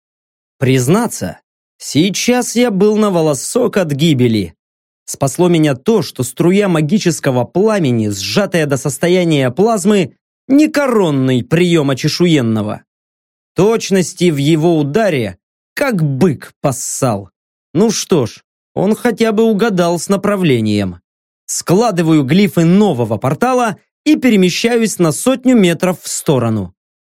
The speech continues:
Физика не только мой друг, но и хороший учитель, который за малейшие косяки накажет не иллюзорными пиздями.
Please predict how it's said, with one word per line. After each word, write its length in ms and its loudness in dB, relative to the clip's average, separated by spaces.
Физика 480 2
не 140 2
только 500 -2
мой 220 2
друг, 540 0
но 140 2
и 120 2
хороший 680 0
учитель, 760 0
который 420 0
за 240 -4
малейшие 800 2
косяки 500 0
накажет 640 0
не 240 2
иллюзорными 1000 2
пиздями. 1040 0